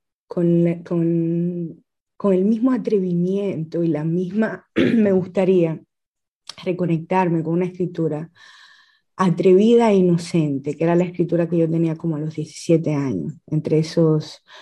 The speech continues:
finales de mi adolescencia. Empecé a escribir en el Listín Diario, escribía de manera profesional,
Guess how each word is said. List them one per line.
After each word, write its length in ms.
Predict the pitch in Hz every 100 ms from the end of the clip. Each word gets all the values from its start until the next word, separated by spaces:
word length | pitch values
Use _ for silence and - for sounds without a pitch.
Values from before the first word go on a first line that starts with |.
| -
finales 440 | - 165 170 185 170
de 80 | 175
mi 160 | 165
adolescencia. 920 | 165 160 160 160 247 254 - 139 - - - - _ _
Empecé 340 | 170 165 170
a 20 | 190
escribir 320 | 190 214 208
en 120 | 208
el 60 | 202
Listín 380 | 196 196 202
Diario, 460 | 196 214 202 185 180
escribía 400 | 175 170 170 180
de 80 | 185
manera 360 | 185 180 180
profesional, 720 | 180 170 180 - 180 175 165